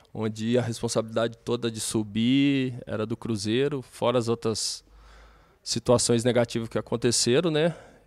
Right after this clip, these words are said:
Eu acho que dentro desse ano, né, a gente tem uma equipe muito mais qualificada, muito mais equilibrada, com um trabalho já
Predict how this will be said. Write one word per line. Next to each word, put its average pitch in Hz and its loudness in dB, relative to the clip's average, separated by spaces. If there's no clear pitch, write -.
Eu - -8
acho 117 -4
que 120 4
dentro 120 2
desse 120 4
ano, 143 4
né, 131 0
a 131 2
gente 120 -4
tem 123 -2
uma 131 4
equipe 127 0
muito 131 2
mais 127 2
qualificada, 135 4
muito 113 -4
mais 120 6
equilibrada, 120 2
com - -4
um 113 -2
trabalho 113 4
já 110 2